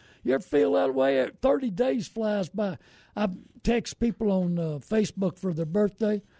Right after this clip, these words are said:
Time flies. It does fly. Here we are already past April fifteenth. Isn't that amazing? Just it seemed like, and, and what's amazing to me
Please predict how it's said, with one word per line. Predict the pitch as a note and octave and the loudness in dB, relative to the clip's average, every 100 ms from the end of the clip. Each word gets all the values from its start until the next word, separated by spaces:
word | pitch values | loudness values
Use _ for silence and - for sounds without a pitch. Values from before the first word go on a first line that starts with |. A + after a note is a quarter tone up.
| _ | _
Time | - A3 A#3 G3+ | 0 2 2 0
flies. | - A3 A3 A3+ E3 | -2 -2 0 0 -2
It | - F#3+ D#3 | -4 -4 -2
does | E3 E3 D3 | -2 -2 -4
fly. | - C3 A#2 F#2 _ _ _ _ - | -8 -10 -10 -14 _ _ _ _ -2
Here | B3+ C#4 | 2 4
we | B3+ B3+ | 4 4
are | A#3+ A#3 A3 A3 | 2 2 0 0
already | G#3 A3+ A3 G3 G#3 G3 E3+ D#3+ _ _ - | 0 2 2 2 2 2 -2 -6 _ _ -2
past | G3+ G#3+ F#3 - - _ _ - | 0 2 0 -6 -16 _ _ -4
April | G3+ G#3 F#3+ D#3+ | 0 0 -2 -6
fifteenth. | - F#3 - F#3 E3 - - | -2 -2 -2 -2 -2 -4 -8
Isn't | G#3 | -4
that | C4+ | -4
amazing? | A#3+ E3 G#3 C4 A#3 A#3+ A#3 _ _ _ _ _ | -4 -4 0 0 0 -2 -6 _ _ _ _ _
Just | - B3+ - | -6 -6 -6
it | E3 | -8
seemed | A#3+ A#3+ | -2 0
like, | A#3+ - | -2 -6
and, | - F3 E3+ | -6 -6 -2
and | F#3 F3 | 0 2
what's | G3+ D4+ G3+ | 2 0 -2
amazing | E3+ A#3+ B3 G3 G3 | -2 0 0 0 -2
to | E3+ | 0
me | F#3+ B3 A3+ | 0 0 0